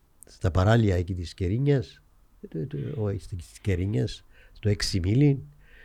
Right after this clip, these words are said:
Εκεί, αφού την βασάνιζαν αρκετά, δηλαδή μιλούμε για βάσανα, ε, ξυλοδαρμή, τεχνητή πνιγμή, δηλαδή στη θάλασσα, μπήκαν μέσα στη θάλασσα,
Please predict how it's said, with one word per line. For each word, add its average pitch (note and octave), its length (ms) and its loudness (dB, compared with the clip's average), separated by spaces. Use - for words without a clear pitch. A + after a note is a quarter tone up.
Εκεί, B2+ 240 4
αφού A#2+ 140 8
την B2 140 4
βασάνιζαν G2 540 2
αρκετά, G2 640 0
δηλαδή G2+ 220 -2
μιλούμε A#2 340 2
για F#2+ 160 0
βάσανα, A2+ 680 -2
ε, C#4 220 -16
ξυλοδαρμή, G#2+ 1080 -2
τεχνητή A2 440 0
πνιγμή, B2 960 -2
δηλαδή G2+ 760 -2
στη - 180 -10
θάλασσα, A2+ 580 8
μπήκαν A2 420 6
μέσα G2+ 140 0
στη F2 120 -8
θάλασσα, B2 600 -2